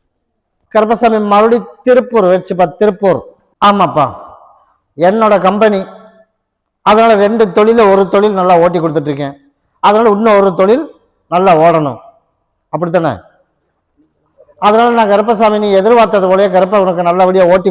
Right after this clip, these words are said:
கொடுத்து, அதே மாதிரி வருமானத்துக்கு குறைவு இல்லாம உனக்கு அமைச்சு கொடுத்துறேன். அதனால தொழில் விடுற மாதிரியெல்லாம் இல்லடா மகனே. அதனால உனக்கு தொழில் பஞ்சம் இல்லாம உனக்கு உருவாக்கி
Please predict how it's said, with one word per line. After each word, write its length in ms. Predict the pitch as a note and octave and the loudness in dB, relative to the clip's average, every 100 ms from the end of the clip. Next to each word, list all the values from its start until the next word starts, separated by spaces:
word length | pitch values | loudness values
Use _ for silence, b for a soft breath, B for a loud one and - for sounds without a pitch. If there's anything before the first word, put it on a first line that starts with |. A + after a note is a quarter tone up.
| F3 | 0
கொடுத்து, 260 | E3 E3 A2+ - _ _ - | 0 -4 -6 -12 _ _ -4
அதே 180 | F3+ G#3+ | 0 0
மாதிரி 140 | G3+ F#3+ | 0 0
வருமானத்துக்கு 520 | F3 G#3 A3+ G3+ G3 F3+ | 0 0 0 -2 -4 -2
குறைவு 180 | F3+ F3+ | 0 0
இல்லாம 200 | F3+ F#3+ F3+ | 2 0 0
உனக்கு 180 | D#3 D#3 | -2 -2
அமைச்சு 220 | E3+ F3 | -2 -4
கொடுத்துறேன். 380 | D#3+ D3+ D3+ C#3 G2+ _ _ - | -4 -2 -2 -4 -8 _ _ -4
அதனால 240 | F#3+ F#3+ G#3+ F3 | -2 0 -2 -2
தொழில் 260 | F#3+ G#3 A3 F3+ | -2 0 -2 -4
விடுற 220 | F3+ G3+ F#3+ | -2 -2 0
மாதிரியெல்லாம் 320 | F3+ F3+ F3 | -2 0 0
இல்லடா 220 | E3+ E3+ D#3 | 2 0 -2
மகனே. 200 | D3 B2 - _ _ D#3 | -4 -8 -12 _ _ -2
அதனால 200 | F3+ G3 | 0 0
உனக்கு 160 | F#3+ E3+ C#3+ | 0 -4 -4
தொழில் 260 | F3+ G3+ F#3+ E3+ | -2 -2 -2 -4
பஞ்சம் 320 | F3 F#3 F3 | -2 -4 -2
இல்லாம 280 | F3 F3+ F#3+ | 0 0 0
உனக்கு 200 | F3 D#3 | -4 -2
உருவாக்கி 300 | E3 F3 D#3+ | 0 0 0